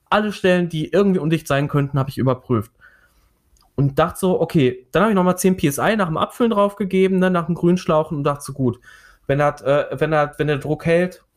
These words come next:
weiß ich Bescheid. Ich hab fünf Minuten, zehn Minuten, fünfzehn Minuten gewartet, okay, es ist nicht signifikant abgefallen, überhaupt nicht. Dachte ich so, gut. Zwei Tage später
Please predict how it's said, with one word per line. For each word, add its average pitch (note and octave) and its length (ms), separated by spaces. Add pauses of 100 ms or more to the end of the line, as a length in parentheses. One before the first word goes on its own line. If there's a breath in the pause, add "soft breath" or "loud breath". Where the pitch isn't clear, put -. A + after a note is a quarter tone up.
(180)
weiß C3 200
ich C3 40
Bescheid. B2 260
Ich - 60
hab C#3 100
fünf B3+ 280
Minuten, G3+ 340
zehn G3 220
Minuten, D#3+ 460
fünfzehn D#3 340
Minuten C3+ 240
gewartet, C#3 460
okay, C3 360 (140)
es - 80
ist - 60
nicht D3+ 120
signifikant C#3 640
abgefallen, G#2+ 460
überhaupt A2+ 380
nicht. G#2+ 220 (300)
Dachte - 180
ich D3 80
so, C3+ 160
gut. A#2 260 (680 soft breath)
Zwei G#3+ 160
Tage G#3 200
später B3 680